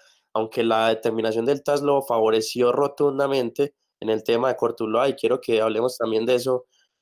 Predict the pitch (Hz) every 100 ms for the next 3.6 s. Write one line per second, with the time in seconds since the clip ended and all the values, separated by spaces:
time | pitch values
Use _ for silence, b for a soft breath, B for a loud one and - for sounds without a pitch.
0 | - 110 107 107 107 - 107 110 117 117
1 | 123 - _ _ _ - 113 110 110 -
2 | 123 117 135 117 117 117 117 117 120 123
3 | 123 - 127 143 143